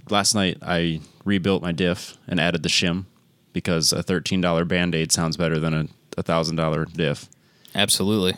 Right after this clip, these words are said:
Speaker 1: I'm still not sold on it because, 'cause we talked about it on the show, and they're like, "Well, can you shim it?" I'm like, "I honestly couldn't remember." And then as soon as I started looking into it again, I was like, "Oh, yeah, I talked myself out of this 'cause I didn't believe it."
Speaker 2: Oh, you didn't think it would work for that cheaply? It wasn't worth the
Speaker 1: Yep.
Speaker 2: effort to take it out and put it back in.
Speaker 1: I didn't believe that you could just take it apart,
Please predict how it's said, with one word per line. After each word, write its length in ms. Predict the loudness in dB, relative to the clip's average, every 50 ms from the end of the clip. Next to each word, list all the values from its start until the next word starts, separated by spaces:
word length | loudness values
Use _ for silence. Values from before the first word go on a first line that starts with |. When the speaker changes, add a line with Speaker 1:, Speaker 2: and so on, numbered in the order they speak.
| -4
Speaker 1:
I'm 100 | -4 0
still 280 | 2 4 4 4 4 4
not 300 | 4 4 4 2 4 4
sold 460 | 6 6 6 6 6 4 2 2 2 2
on 160 | 2 2 2
it 160 | 2 0 -2 -8 -16 -20 _ -20 -20 -20 -18 -16 -16 -12 -8
because, 240 | -4 -2 0 0 0 -2 -6 -10 -14 -20 _ _ _ _ _ _ -16 -6
'cause 140 | -4 0 2
we 60 | 2
talked 240 | 4 4 4 4 4
about 120 | 4 4 4
it 20 |
on 60 | 4
the 60 | 4
show, 360 | 2 4 4 4 4 4 4 4
and 160 | 4 2 2
they're 100 | 2 2
like, 160 | 2 2 2
"Well, 100 | 0 0
can 120 | 0 2 2
you 80 | 2 2
shim 200 | 2 2 2 2
it?" 40 | 2
I'm 60 | 0
like, 160 | 0 -2 -4 -6 -10 -16 -20 -20 -20 -20 -14 -6
"I 100 | -2 0
honestly 260 | 0 2 2 0 0
couldn't 200 | 0 0 0 2
remember." 260 | 2 2 2 2 0
And 720 | -2 -2 -6 _ _ -20 -20 -20 _ _ _ _ _ -2 0
then 60 | 2
as 80 | 2 2
soon 80 | 2
as 60 | 2 2
I 40 |
started 240 | 2 2 2 2 2
looking 200 | 0 0 2 0 0
into 160 | 2 2 2
it 60 | 2
again, 120 | 2 2
I 20 | 2
was 80 | 2
like, 120 | 2 0 0 0
"Oh, 80 | 2
yeah, 260 | 2 4 2 2 0 -2 -6 _ _ _
I 80 | -6 -4
talked 220 | -2 -2 -2 -2
myself 320 | 0 0 0 2 0 0 0
out 120 | 0 0 0
of 60 | 0
this 160 | 0 0 0 0
'cause 100 | 0 0
I 80 | 0
didn't 220 | 0 0 -2 -2 -4
believe 260 | -4 -2 -2 -2 -4
it." 140 | -4 -6 -10 -16 _ _ _ -20 -20 -20 -20 -20 -20 -14 -12 -4 0
Speaker 2:
Oh, 60 | 2 2
you 80 | 4 4
didn't 200 | 2 0 0 0
think 100 | -2 0
it 40 | 0
would 100 | 0 2
work 180 | 2 0 0 0
for 120 | 0 0
that 140 | 0 2 2
cheaply? 320 | 2 0 0 0 0 -2 -2
It 100 | -2 -2
wasn't 260 | -2 -2 -2 -2 -2
worth 140 | -2 -2 0
the 80 | 0 0
Speaker 1:
Yep. 80 | 0
Speaker 2:
effort 240 | 0 0 -2 -4 -4 -4
to 60 | -6
take 180 | -4 -2 0 0
it 60 | 2
out 100 | 2 0
and 80 | 0 0
put 120 | -2 -2
it 40 | 0
back 220 | 0 0 -2 -2 0
in. 60 | 2
Speaker 1:
I 60 | 4 4
didn't 180 | 4 2 2
believe 240 | 2 2 2 2 2 2
that 60 | 2
you 100 | 2 0
could 160 | 0 -2 0
just 220 | 2 2 2 2
take 240 | 4 2 2 2 2
it 60 | 0
apart, 420 | 0 0 2 4 4 4 4 2